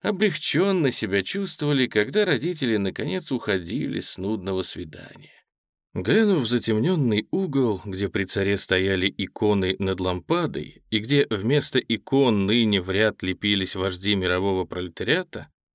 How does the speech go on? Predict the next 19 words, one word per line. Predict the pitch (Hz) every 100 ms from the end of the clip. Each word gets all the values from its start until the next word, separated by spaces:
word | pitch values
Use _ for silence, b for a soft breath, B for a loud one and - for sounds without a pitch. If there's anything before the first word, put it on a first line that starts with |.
| _ 104
женщины | 123 220 202 - 170 160
взваливали | 113 107 190 180 156 143 123
на | 110
плечи | 110 160 156 117
пустые | 104 95 151 175
холщовые | 123 104 95 - 101 95 92
мешки, | 95 - - 185 180 147
в | -
которых | 98 104 98 87
гремели | 95 95 95 92 87
кринки, | - 113 165 147 131 123 104
бидон | 95 104 101 185 185
или | 156 202 123
банки | 107 113 110 101
из-под | 101 92 104 92
молока, | 95 92 90 98 90 98 -
редко-редко | 110 190 208 113 147 165 -
стеклянная | - 104 98 113 117 117
полулитровка. | 104 101 104 107 92 87 87 - -